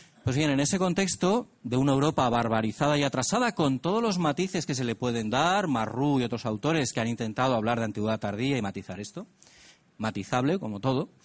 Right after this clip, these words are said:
pero esencialmente entre el siglo quinto y el siglo séptimo, Europa vive un proceso de barbarización profundo, con todos los matices que se le quieran poner. Y que la investigación más reciente está insistiendo otra vez en ello,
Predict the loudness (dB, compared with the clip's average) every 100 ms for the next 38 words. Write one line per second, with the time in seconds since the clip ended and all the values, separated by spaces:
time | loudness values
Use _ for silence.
0 | -20 -20 -2 2 2 2 0 2 2 2
1 | 0 2 2 2 -2 -10 _ _ -4 -2
2 | -2 0 2 0 0 0 0 0 -2 -2
3 | -2 -2 -2 0 -2 -2 0 2 2 0
4 | 0 0 0 0 -2 -6 -4 0 0 0
5 | 0 -2 -6 -2 -2 -2 -4 -4 -6 -10
6 | -18 -20 -6 -2 -2 -2 0 0 2 0
7 | 0 -4 -4 -4 -2 -2 -4 -4 -8 -10
8 | -18 -20 -20 _ _ _ _ -6 -2 2
9 | 2 0 0 -4 -4 -4 -4 -4 -4 -4
10 | 0 0 0 _ -2 0 0 0 0 0
11 | 0 0 -2 -2 -2 0 0 0